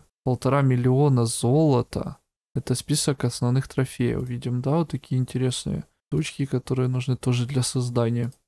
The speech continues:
В гильдии надо участвовать в клановых мероприятиях. В этой игре ты ничего не добьёшься. Пока живой рынок, пока можно фармить.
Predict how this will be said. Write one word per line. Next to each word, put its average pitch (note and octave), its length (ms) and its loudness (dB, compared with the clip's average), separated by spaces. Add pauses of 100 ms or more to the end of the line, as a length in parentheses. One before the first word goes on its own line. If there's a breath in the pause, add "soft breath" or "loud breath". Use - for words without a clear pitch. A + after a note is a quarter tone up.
В - 60 -14
гильдии D3 420 2
надо B2 400 2
участвовать A2+ 880 -2
в - 200 -20
клановых A#2+ 680 0
мероприятиях. C3 1080 -2 (180)
В B2 60 0
этой B2 340 2
игре B2+ 180 2
ты C#3 160 0
ничего B2 400 2
не C3+ 120 4
добьёшься. A#2+ 840 -2
Пока C3+ 520 0 (400)
живой B2+ 420 0
рынок, C#3 440 2
пока C3+ 300 -2
можно B2 380 0
фармить. C3 580 0